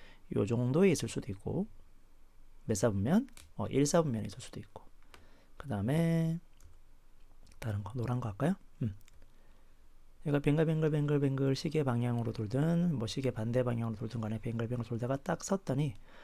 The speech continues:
한 요쯤 사이에 있을 수도 있잖아요. 그죠? 그럼 얘는 이 사분면에 그러겠지. 그 다음에 시초선 X축 양의 방향에서부터 돌아서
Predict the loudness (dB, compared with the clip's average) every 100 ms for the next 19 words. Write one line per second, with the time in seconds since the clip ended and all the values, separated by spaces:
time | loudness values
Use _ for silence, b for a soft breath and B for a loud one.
0 | B -6 -2 -2 -2 -2 0 2 2 2
1 | 2 2 0 -2 -4 -4 -2 -2 0 -2
2 | -4 -14 -20 -20 -20 -12 -2 0 0 -10
3 | B B B -2 2 4 4 6 4 2
4 | -4 -4 -2 -2 -4 -10 -8 -4 2 2
5 | 2 -12 -20 -20 -20 -20 -20 -20 -10 -4
6 | -2 -2 -6 -6 -4 -2 4 6 6 4
7 | -8 -4 -2 -2 -4 -2 0 0 0 -2
8 | -4 -6 -6 -2 -2 0 4 4 4